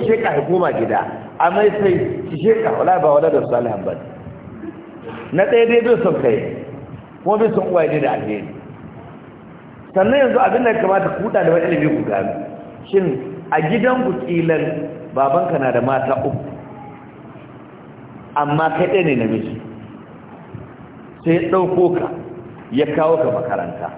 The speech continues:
Ya yi magata ko bai magata ba? Yanzu in ka za abin ƙwarai, shin wa zai fi cin amfanin wannan karatun? Kai da ɗiyanka.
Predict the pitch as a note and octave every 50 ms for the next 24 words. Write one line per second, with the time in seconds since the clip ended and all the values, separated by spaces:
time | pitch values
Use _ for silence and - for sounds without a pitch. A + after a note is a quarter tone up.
0 | - - - - - - - - - - - D#3 G3 G#3+ A3+ A#3+ A#3+ A#3 A#3+ A#3+
1 | A#3+ A#3 A3+ A#3 A#3 A3+ G#3+ A3+ G#3 G3 F3+ E3 D#3+ D3+ D3+ D3+ D3+ D3+ D#3 C#3+
2 | C3 - - - - - - - - - - - - - - - - - - D#3
3 | F#3+ G3+ A3 G#3 A3+ G#3+ A#3 C4+ C#4 C4+ C4+ C#4 C4+ C#4 C#4+ C#4+ - A3+ G3 G3
4 | A3 A3+ A3+ A3 A3+ A#3+ A#3+ A3+ G#3 - - - - - - - - - - -
5 | - - - A#3 A#3 G3 E3+ A#2+ - - - - - - - - C3+ D#3+ F#3+ A3
6 | A#3 A#3+ B3 B3 - G#3+ F#3+ E3+ - F#3 E3 - - A3 A3+ A3 - - - F3
7 | E3 D3+ - E3 D#3 D3+ D3+ D3+ E3+ F3+ F3+ E3+ D3+ C#3 C3+ C#3 C#3 C3+ - C3
8 | A#2+ A2+ G#2 - - - - - - - - - - - - G#3 A#3 A#3 E3+ E3
9 | - - D3 C#3+ C#3 C#3 D3 C#3 -